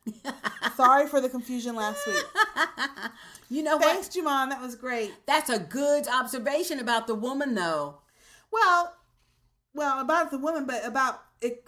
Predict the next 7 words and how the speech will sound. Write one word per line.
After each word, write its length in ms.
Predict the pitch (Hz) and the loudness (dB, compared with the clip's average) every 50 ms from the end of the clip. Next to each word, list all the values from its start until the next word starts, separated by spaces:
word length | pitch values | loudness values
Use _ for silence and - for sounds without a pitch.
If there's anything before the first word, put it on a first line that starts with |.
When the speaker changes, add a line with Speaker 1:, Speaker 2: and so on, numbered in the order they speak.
| _ _ | _ _
Speaker 2:
possibly 440 | - - 285 277 277 - 285 269 254 | -6 -2 0 0 0 -2 -6 -8 -8
being 260 | 240 247 240 226 226 | -8 -8 -8 -8 -6
his 260 | 220 220 214 214 - - _ _ | -6 -6 -6 -8 -10 -14 _ _
mother 720 | 208 214 233 240 - 302 285 233 208 180 175 165 - 214 _ _ _ _ _ _ | -12 -8 -6 -4 -4 -4 -4 -4 -4 -4 -6 -8 -10 -14 _ _ _ _ _ _
that 300 | 202 185 185 185 226 233 208 | -14 -12 -6 -2 -2 0 0
Speaker 1:
Mm-hmm. 40 | 220 | 0
Speaker 2:
is 220 | 226 220 214 - | -2 -2 -4 -8